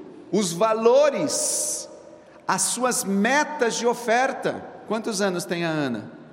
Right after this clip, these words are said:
Nove aninhos. E ela colocou no envelope o tanto que ela queria dizimar, o tanto que ela queria dar de oferta, e no verso ela fez um texto enorme, e eu li o texto para vocês aqui.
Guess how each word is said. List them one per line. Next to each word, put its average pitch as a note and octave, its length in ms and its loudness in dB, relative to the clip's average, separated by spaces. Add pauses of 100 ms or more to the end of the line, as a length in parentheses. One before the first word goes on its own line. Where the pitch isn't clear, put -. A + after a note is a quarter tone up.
(440)
Nove G3+ 360 0
aninhos. G3 640 -6 (500)
E D3+ 120 4
ela A3+ 180 2
colocou B3 1200 2
no G#3 100 0
envelope A#3 680 2
o F#3+ 40 0
tanto B3+ 320 0
que A#3+ 80 -2
ela A3 140 4
queria G#3+ 300 -2
dizimar, G3+ 640 0
o G#3+ 40 0
tanto A#3 280 0
que A#3 80 -2
ela A3+ 120 0
queria A3 300 0
dar A3 300 2
de G#3 80 0
oferta, G#3 600 0 (280)
e A#3 120 2
no C4+ 240 4
verso A3 680 2
ela A3 220 2
fez A3 400 -2
um A#3+ 120 0
texto - 680 -2
enorme, G3 680 0 (540)
e C3+ 100 2
eu F#3 120 4
li G3 240 -2
o A3+ 60 -4
texto G3+ 460 -2
para G3 200 -2
vocês F#3+ 420 -4
aqui. G#3 460 -10